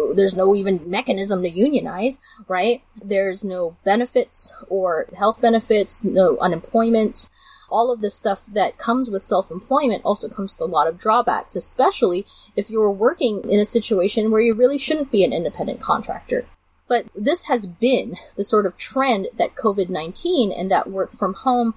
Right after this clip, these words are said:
mandate has accelerated to a great extent. The other sector that we really focused on is the food and agriculture sectors.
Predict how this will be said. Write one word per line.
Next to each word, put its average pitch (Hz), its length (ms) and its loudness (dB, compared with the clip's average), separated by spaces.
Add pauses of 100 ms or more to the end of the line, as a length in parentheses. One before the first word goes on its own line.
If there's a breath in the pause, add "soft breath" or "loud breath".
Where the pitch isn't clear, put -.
(260 soft breath)
mandate 202 640 0 (200 soft breath)
has 190 240 0
accelerated 190 800 2
to 180 180 0
a 170 40 -2
great 175 240 -2
extent. - 540 -6 (340 soft breath)
The 240 160 -6
other 392 460 0
sector 339 340 -2
that 233 140 2
we 202 120 0
really 190 200 -4
focused 254 420 2
on 202 140 -2
is 185 120 -4
the 175 80 2
food 196 220 2
and 160 140 0
agriculture 139 560 -2
sectors. - 500 -2